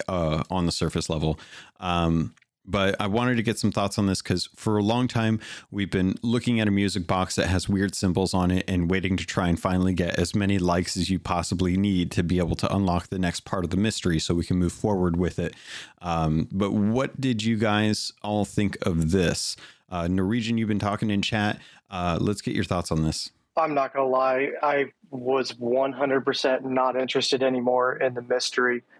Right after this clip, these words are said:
Speaker 2: until they came back with this. Um, just found out about it this morning and kinda was starting to play around with it and look at it. Uh, finally, it's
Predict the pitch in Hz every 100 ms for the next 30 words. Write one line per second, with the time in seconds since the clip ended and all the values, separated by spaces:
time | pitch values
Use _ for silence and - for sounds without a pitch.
0 | - _ _ 156 131 143 135 123 127 123
1 | - - 131 120 120 117 123 117 120 113
2 | - - - 135 123 117 113 110 _ -
3 | 123 - 135 120 120 123 117 120 120 113
4 | 123 - 131 123 123 120 120 110 - 123
5 | 123 117 - 123 - - 127 120 120 117
6 | 117 123 120 123 120 127 120 123 - _
7 | _ - 131 123 - _ - 156 156 160
8 | 147 156 - 143 - -